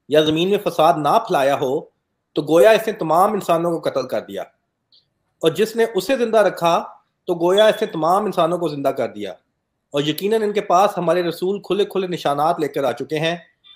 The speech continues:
फिर इसके बाद भी इनमें से कसीर लोग जमीन में,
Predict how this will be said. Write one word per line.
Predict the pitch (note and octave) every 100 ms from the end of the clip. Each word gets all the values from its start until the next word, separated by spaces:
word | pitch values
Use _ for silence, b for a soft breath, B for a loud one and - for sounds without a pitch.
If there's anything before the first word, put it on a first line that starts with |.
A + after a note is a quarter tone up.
| _
फिर | E3+
इसके | F3 G3+
बाद | F#3+ D3+ F3+
भी | F#3 G#3
इनमें | G3 F#3+
से | G3+
कसीर | F#3+ D#3 F#3 G3
लोग | F3 D#3+ D#3+
जमीन | D3 D#3+
में, | F3